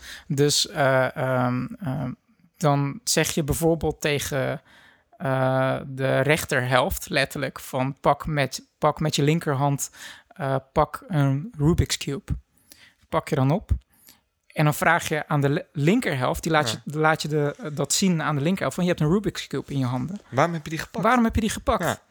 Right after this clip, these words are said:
Speaker 1: Eh, dan zegt de linkerhelft, eh, "Ja, ik heb dat altijd al willen oplossen." <laughs>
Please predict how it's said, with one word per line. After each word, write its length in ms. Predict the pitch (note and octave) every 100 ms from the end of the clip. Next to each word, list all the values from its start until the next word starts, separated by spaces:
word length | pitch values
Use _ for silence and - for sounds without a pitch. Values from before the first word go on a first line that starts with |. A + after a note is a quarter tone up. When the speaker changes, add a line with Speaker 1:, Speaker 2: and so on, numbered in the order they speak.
| _ - - _ _ -
Speaker 1:
Eh, 360 | F#3 E3+ E3+ -
dan 160 | - F3
zegt 180 | G3 -
de 80 | F3
linkerhelft, 600 | A#3 - C#3 D3 - -
eh, 280 | - D3+ D3
"Ja, 200 | D3+ G3+
ik 120 | G3
heb 100 | G#3
dat 120 | F3+ F#3
altijd 300 | G3+ F#3+ E3+
al 160 | D#3+
willen 480 | D#3 D#3 D3+ D3 D3+
oplossen." 500 | - - B3 - E3 _ _
<laughs> 100 | -